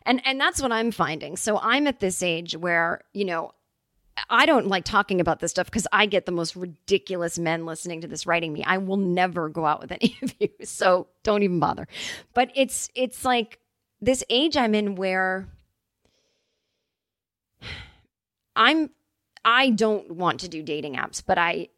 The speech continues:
I said to my therapist, in the sense of the universe, a power greater than myself,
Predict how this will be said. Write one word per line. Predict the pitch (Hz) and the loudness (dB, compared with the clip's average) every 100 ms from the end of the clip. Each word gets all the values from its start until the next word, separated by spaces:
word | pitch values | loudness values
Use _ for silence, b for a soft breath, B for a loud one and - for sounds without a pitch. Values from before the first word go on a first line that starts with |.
| _ _ | _ _
I | 175 175 | 0 0
said | 180 - 202 185 | -2 -2 -2 -2
to | 190 | -2
my | 175 160 | 0 0
therapist, | - 165 165 165 139 - - | 0 0 0 -2 -4 -4 -2
in | 185 | -2
the | 175 | 0
sense | - 214 202 247 - - | 0 4 4 4 -2 -2
of | 190 180 180 175 165 - _ _ _ _ _ _ _ _ _ _ _ _ _ _ _ _ | 2 2 0 -4 -12 -18 _ _ _ _ _ _ _ _ _ _ _ _ _ _ _ _
the | 202 196 | 2 2
universe, | 185 214 196 175 - - | 4 6 6 4 -2 -8
a | 170 | -6
power | - 208 233 | 2 4 4
greater | 214 202 190 185 | 2 0 0 0
than | 175 | 0
myself, | 170 160 - 127 - | 0 -2 -4 -6 -10